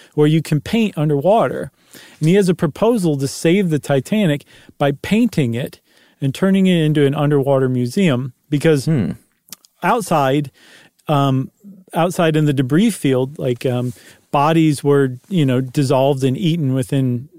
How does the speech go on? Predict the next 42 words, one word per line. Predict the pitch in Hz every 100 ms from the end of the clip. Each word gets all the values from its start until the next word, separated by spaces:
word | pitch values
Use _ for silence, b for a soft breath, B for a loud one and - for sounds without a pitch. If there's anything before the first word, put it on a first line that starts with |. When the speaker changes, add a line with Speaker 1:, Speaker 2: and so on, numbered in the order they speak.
| 220
Speaker 1:
a | 202
very | 147 165 156
short | - 175 143
amount | 139 135
of | 123
time, | - 180 143 131 B B
but | -
there's | 180 175
still | - 202
plenty | - 196 180 156
of | 131
objects | 156 143 160 143 139 -
that | 131
are | 120
still | - 123
there. | 113 113 - b b b
Inside | 208 262 302 208 156
the | 139
Titanic, | 143 135 - 135 127 - - b b b
there's | 180 170
no | 208 180
currents, | - 233 190 127 - - - b b b
and | 151 151
a | 147
lot | 156 175 180
of, | 180 139
uh, | 147 139 135
areas | 180 175 180 156 131 -
inside | 175 175 165 156 139
the |
Titanic | 123 143 - 175 160 147
might | 143
be | 139 135
anaerobic. | 139 139 156 190 - - -
So | - 156
it's | 151 -
quite | - - 208 180
possible | - 190 175 143 131 135
that | 139 -
there | 143 139
are | 135
bodies | 123 139 170 165 135 -